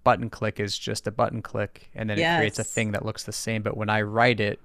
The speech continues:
Speaker 1: it's got a very unique set of curves and movements that I perform. And I
Speaker 2: Yes.
Speaker 1: really think that empowers my thought.
Speaker 2: Yes, yes. No, there's, there's evidence there too to suggest that forming letters, as you say,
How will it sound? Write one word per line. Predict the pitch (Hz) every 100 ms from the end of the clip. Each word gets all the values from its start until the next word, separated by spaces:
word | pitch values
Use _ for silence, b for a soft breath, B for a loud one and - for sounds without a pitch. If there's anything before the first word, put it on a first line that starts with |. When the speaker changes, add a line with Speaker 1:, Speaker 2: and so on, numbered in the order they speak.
| -
Speaker 1:
it's | - 120 -
got | 113 107
a | 104
very | 104 107 107
unique | 104 104 104 101 -
set | - 104
of | -
curves | - 107 107 104 113
and | 107
movements | 104 107 104 104 -
that | -
I | 101
perform. | 101 101 - 107 107 104 101 - -
And | 98
I | 123
Speaker 2:
Yes. | - 165 180 185
Speaker 1:
really | 147 135 120
think | - 113
that | 113 101
empowers | 107 110 107 101
my | 110 107
thought. | - 53 - - - - - -
Speaker 2:
Yes, | 185 208 196 175 151 -
yes. | 208 170
No, | 208 196
there's, | 202 202 -
there's | 190 190
evidence | 190 190 190 170 -
there | 165 156
too | 151 185 160
to | 156
suggest | 143 151 156 147 -
that | 147 135 -
forming | - 180 170 165 160
letters, | 156 151 147 143 139 -
as | 160
you | 165
say, | - 156 147